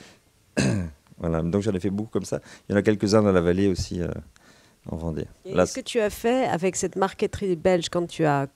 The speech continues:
Speaker 2: euh, coupé ces bois, est-ce que ça, tu t'en es servi pour faire des sculptures ? Est-ce que c'est devenu quelque chose d'autre
Speaker 1: C'est
Speaker 2: ensuite ?
Speaker 1: l'idée. L'idée, c'est de moi,
Speaker 2: C'est
Speaker 1: c'est,
Speaker 2: l'idée.
Speaker 1: c'est l'idée. Pour l'instant, ils sont trop jeunes, en fait.
Speaker 2: Ils sèchent, quoi.
Speaker 1: Ouais. C'est trop jeune pour l'instant et il faut du temps, en fait. Euh,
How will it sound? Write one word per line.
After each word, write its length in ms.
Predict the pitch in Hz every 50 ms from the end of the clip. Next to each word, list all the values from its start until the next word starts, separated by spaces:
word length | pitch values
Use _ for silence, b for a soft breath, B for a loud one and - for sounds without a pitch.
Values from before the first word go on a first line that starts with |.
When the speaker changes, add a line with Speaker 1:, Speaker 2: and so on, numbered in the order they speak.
| - - -
Speaker 2:
euh, 100 | 131 123
coupé 300 | - - 180 156 190 180
ces 180 | - - 160
bois, 380 | 156 156 170 175 190 220 240 190
est-ce 120 | 156 -
que 100 | - 160
ça, 180 | 156 - 202 196
tu 120 | - -
t'en 160 | - - 160
es 60 | 160 156
servi 380 | - - 156 147 143 151 160
pour 180 | - - - 139
faire 180 | - - 143
des 60 | 139 143
sculptures ? 540 | 135 - - 151 139 - - - 196 190
Est-ce 100 | 170 -
que 80 | - 156
c'est 240 | 143 - 156 143 135
devenu 300 | 165 170 160 147 170 180
quelque 280 | 175 175 160 - -
chose 300 | 156 147 - 160 160 156
d'autre 240 | 147 180 196 220 -
Speaker 1:
C'est 120 | - - 208
Speaker 2:
ensuite ? 160 | 190 185 185
Speaker 1:
l'idée. 260 | 190 - 104 98 90 B B B B
L'idée, 280 | - 92 90 95 110 107
c'est 160 | - - 85
de 40 | 85
moi, 140 | 80 76
Speaker 2:
C'est 120 | 71 170 165
Speaker 1:
c'est, 40 | 151
Speaker 2:
l'idée. 240 | 151 160 160 147
Speaker 1:
c'est 80 | 131 -
l'idée. 260 | 90 95 98 90 98 -
Pour 120 | - 98
l'instant, 300 | 101 98 - - 117 110
ils 100 | 95 82
sont 220 | - - 85 85
trop 180 | - - - 95
jeunes, 220 | 85 101 98 90
en 60 | 87 71
fait. 180 | - - - - 165
Speaker 2:
Ils 60 | 160
sèchent, 340 | - - - 160 139 - -
quoi. 180 | - - 135 123
Speaker 1:
Ouais. 160 | - 80 - - _ _ _ - _ _
C'est 180 | - - - -
trop 160 | - - 92
jeune 220 | 85 90 87 90
pour 100 | - 87
l'instant 380 | 85 85 82 - - 101 101 92
et 280 | 85 82 85 85 80 73
il 120 | 64 82
faut 160 | - - -
du 160 | 87 87 85
temps, 180 | - - 104 98
en 60 | 98
fait. 260 | 90 - 82 - -
Euh, 120 | 82 78